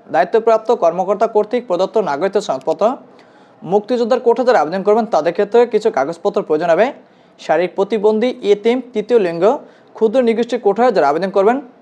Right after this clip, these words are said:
তাদের ক্ষেত্রেও কিছু কাগজপত্র প্রয়োজন হবে এবং ডাউনলোডকৃত অ্যাপ্লিকেট,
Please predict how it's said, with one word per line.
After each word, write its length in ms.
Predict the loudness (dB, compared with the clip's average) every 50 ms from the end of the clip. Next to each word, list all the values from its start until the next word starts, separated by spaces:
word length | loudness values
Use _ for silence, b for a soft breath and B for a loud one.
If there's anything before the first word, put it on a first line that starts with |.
| _ _ -4
তাদের 260 | -2 0 2 0 0 2
ক্ষেত্রেও 260 | 0 0 2 2 0
কিছু 220 | 0 0 -2 -2 0 0 0
কাগজপত্র 420 | 0 -2 -2 -6 -4 -2 -2 -2 -2
প্রয়োজন 280 | 0 0 0 0 2 2
হবে 140 | 2 2 2 0 -2 -8 -16 b b b b b b b b -2
এবং 180 | 0 0 0 0 0 0
ডাউনলোডকৃত 580 | 2 2 2 2 0 -2 -2 -2 -2 2 2 2 2 0 0 0
অ্যাপ্লিকেট, 560 | 0 0 -2 -4 -6 -6 0 2 2 2 0